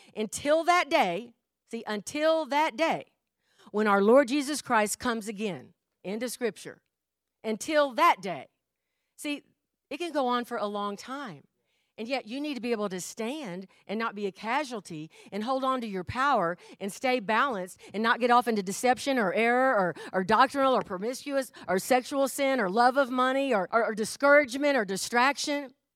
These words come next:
And so until that day, quickly, I'm gonna give you seven things that you need to do. Seven things. Number one, believe the word.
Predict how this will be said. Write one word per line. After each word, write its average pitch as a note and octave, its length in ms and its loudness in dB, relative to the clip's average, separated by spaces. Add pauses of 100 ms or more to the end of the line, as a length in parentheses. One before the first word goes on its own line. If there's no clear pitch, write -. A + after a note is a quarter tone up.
(540)
And A3+ 140 -4
so C4 160 6
until E4 360 4
that D#4+ 240 6
day, A3 460 4 (380)
quickly, G#3 720 -2 (260)
I'm A3 80 -2
gonna A#3+ 120 0
give A3+ 200 -4
you G#3+ 180 -4 (240)
seven E4 460 2
things A3 560 0 (240)
that A#3 100 -4
you B3 140 2
need C4 180 2
to C4 80 0
do. G#3 380 0 (600)
Seven D4 340 2
things. G3 480 -2 (460)
Number E4+ 300 6
one, C4 240 4
believe C#4 400 2
the D#4 120 4
word. B3+ 440 4